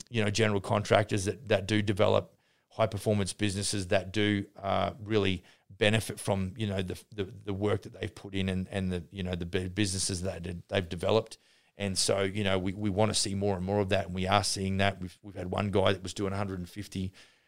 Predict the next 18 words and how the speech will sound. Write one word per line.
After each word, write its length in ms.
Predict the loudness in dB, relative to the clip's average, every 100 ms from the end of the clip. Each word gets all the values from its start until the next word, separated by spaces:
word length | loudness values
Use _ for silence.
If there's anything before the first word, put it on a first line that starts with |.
| _
grand 280 | 2 4 4
a 40 | 4
year 200 | 4 4
before 280 | 2 -2
he 40 | 0
joined 280 | 2 2 2
us, 180 | 0
and 100 | 0
last 320 | 0 0 -2 -2
year 140 | -4
he 60 | -2
did 160 | -2
something 280 | -2 -4 -6
like 140 | -4
seven 240 | -2 0 -2
hundred 240 | -6 -8
thousand. 400 | -14 -12 -12 -12
So, 300 | -6 0 0